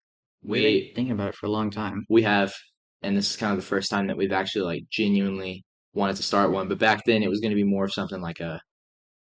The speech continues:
Speaker 1: kinda like a funny, like, meme-ish po-, I mean, this is funny. Like, I mean, like, it was gonna be, like, memes and stupid
Speaker 2: Yeah.
Speaker 1: stuff, but
Speaker 2: And I remember thinking about it. I was like, "Man, I, I wanna do that." And I didn't,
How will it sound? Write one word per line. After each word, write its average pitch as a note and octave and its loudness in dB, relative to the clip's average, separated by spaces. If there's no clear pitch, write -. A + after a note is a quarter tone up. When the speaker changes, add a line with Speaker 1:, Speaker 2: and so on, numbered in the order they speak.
Speaker 1:
kinda G#2 -4
like G2+ -2
a - -10
funny, F#2+ -8
like, D#2+ -8
meme-ish F2+ -4
po-, F#2 -4
I - -8
mean, A2 2
this A#2 -2
is - -6
funny. F2 -10
Like, F#2 -2
I G2 -2
mean, G2 0
like, F#2 -2
it F#2+ 0
was F#2+ -2
gonna G#2+ 2
be, G2+ 2
like, F#2+ -2
memes F#2 -6
and E2+ -6
stupid F2+ -2
Speaker 2:
Yeah. A2 -4
Speaker 1:
stuff, E2+ -6
but F#2 -6
Speaker 2:
And - 4
I C#3 6
remember D#3 8
thinking B2+ 2
about G2+ 2
it. G2 -2
I A#2 0
was A2+ 2
like, G#2+ 0
"Man, G#2+ -4
I, G2+ -6
I E3+ 0
wanna A3+ 2
do C3 2
that." - -6
And A2+ 0
I B2 2
didn't, C#3+ 4